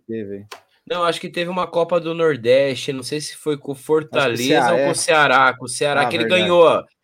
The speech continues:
Speaker 2: ele ganhou até a Copa do Nordeste, foi até
Speaker 1: Uma
Speaker 2: pro
Speaker 1: vez
Speaker 2: Goiás
Speaker 1: quando
Speaker 2: depois.
Speaker 1: no nosso queridíssimo Botafogo da Paraíba.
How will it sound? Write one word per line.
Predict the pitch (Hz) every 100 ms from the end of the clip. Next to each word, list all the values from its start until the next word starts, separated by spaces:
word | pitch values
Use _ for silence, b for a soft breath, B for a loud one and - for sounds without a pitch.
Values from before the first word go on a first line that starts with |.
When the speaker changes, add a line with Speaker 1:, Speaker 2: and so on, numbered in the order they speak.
| _
Speaker 2:
ele | 123 127
ganhou | 135 151
até | 147 139 120
a | 107 95 92
Copa | - 110
do | 113
Nordeste, | 107 104 101 139 - -
foi | 151
até | 160
Speaker 1:
Uma | 156
Speaker 2:
pro |
Speaker 1:
vez | 147
Speaker 2:
Goiás | 185 156 165 147 160 131
Speaker 1:
quando | 123
Speaker 2:
depois. | 117 117 120 107 _ _ _ _ _
Speaker 1:
no | 113
nosso | 123 135 - 139 120 113 113
queridíssimo | 127 117 143 127
Botafogo | 139 139 - - 139
da | 135
Paraíba. | 147 127 117 131 135 110